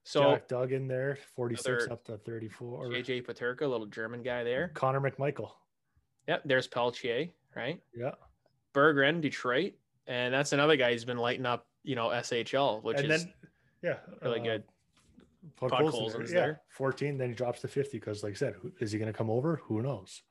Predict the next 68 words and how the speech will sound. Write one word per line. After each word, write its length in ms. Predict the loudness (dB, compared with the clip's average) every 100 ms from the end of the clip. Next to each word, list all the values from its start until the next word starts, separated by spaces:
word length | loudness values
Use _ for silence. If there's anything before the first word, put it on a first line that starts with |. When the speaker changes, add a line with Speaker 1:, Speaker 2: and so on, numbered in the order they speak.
| _ _ -10
Speaker 1:
Yeah, 220 | -8 -8 -8
if 140 | -4
he's 160 | -4 -4
just 160 | -6
played 240 | 0 2 2
in 80 | -4
the 60 |
K 140 | -2 0
H 140 | 0 2
L 180 | 4 4
and 80 |
just 140 | 0 -4
stay 180 | 0 0
home, 300 | 0 0 -2
right? 200 | -4 -2
Speaker 2:
Just 40 |
Speaker 1:
I 40 | 2
Speaker 2:
say, 120 | 2
Speaker 1:
mean, 20 |
Speaker 2:
"Fuck 320 | 2 0 2
it," 160 | 0 -2
and 160 | -4 0
make 260 | 0 0 0
money 180 | 2
Speaker 1:
yeah. 20 | 2
Speaker 2:
there. 320 | 0 0 0
And 140 | -2 -8 _ _ _ _ -12
Speaker 1:
Exactly. 540 | 0 2 2 0 -4 _ 0
So 340 | 4 4 2 _ -6 6
I 120 | 8
just 160 | 8 8
wanted 220 | 8 8
to 80 | 6
kinda 240 | 6 6
bring 220 | 6 4
that 160 | 6 4
up 160 | 4 2
'cause 200 | 0 2
I 100 | 0
was 140 | 2
like, 260 | 0 0 0
"Oh 160 | 0 2
my 120 | 2 2
God, 360 | 6 6 6
I 80 | 6
don't 160 | 6 8
think 140 | 6
Speaker 2:
Yeah. 40 | 8
Speaker 1:
I've 120 | 6
ever 200 | 6 6
seen 300 | 6 4 6
this 180 | 6 8
for 120 | 8
the 120 | 10
Red 180 | 10 10
Wings, 240 | 8 8
ever 160 | 6 6
having 280 | 6 4 2
top 300 | 4 6 6
guys," 500 | 4 6 6 4 2
'cause 200 | 2 4
they're, 120 | 6
Speaker 2:
No, 140 | 8 8
Speaker 1:
they've 60 |
never 220 | 8 8 8
Speaker 2:
'cause 20 |
Speaker 1:
been 180 |
Speaker 2:
it's, 20 | 6